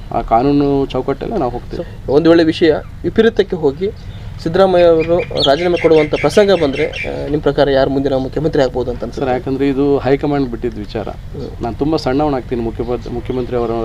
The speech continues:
Speaker 1: ಬಗ್ಗೆ ಮಾತಾಡ್ಬೇಕಂದ್ರೆ.
Speaker 2: ಹ್ಮ್.
Speaker 1: ಹೈಕಮಾಂಡ್ ಏನ್ ತೀರ್ಮಾನ
Speaker 2: ಕಾರ್ಯಕರ್ತರ
Speaker 1: ಮಾಡುತ್ತೋ
Speaker 2: ಹೈಕಮಾಂಡ್ ಎಲ್ಲ ಮಾತಾಡಿ.
Speaker 1: ಕಾರ್ಯಕರ್ತರ ಹೈಕಮಾಂಡ್ ಇರ್ಬೋದು, but ಇ-, ಇದು ತುಂಬಾ ಸೆನ್ಸಿಟಿವ್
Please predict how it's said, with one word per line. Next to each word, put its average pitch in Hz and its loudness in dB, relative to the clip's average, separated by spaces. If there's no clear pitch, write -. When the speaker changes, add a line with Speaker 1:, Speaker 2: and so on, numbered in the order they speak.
Speaker 1:
ಬಗ್ಗೆ 110 -4
ಮಾತಾಡ್ಬೇಕಂದ್ರೆ. 113 -4
Speaker 2:
ಹ್ಮ್. - -6
Speaker 1:
ಹೈಕಮಾಂಡ್ 170 2
ಏನ್ 165 0
ತೀರ್ಮಾನ 156 4
Speaker 2:
ಕಾರ್ಯಕರ್ತರ 180 0
Speaker 1:
ಮಾಡುತ್ತೋ 185 4
Speaker 2:
ಹೈಕಮಾಂಡ್ 190 4
ಎಲ್ಲ 175 4
ಮಾತಾಡಿ. 180 0
Speaker 1:
ಕಾರ್ಯಕರ್ತರ 202 4
ಹೈಕಮಾಂಡ್ 190 4
ಇರ್ಬೋದು, 180 4
but 165 0
ಇ-, 170 -2
ಇದು 196 2
ತುಂಬಾ 202 2
ಸೆನ್ಸಿಟಿವ್ 196 2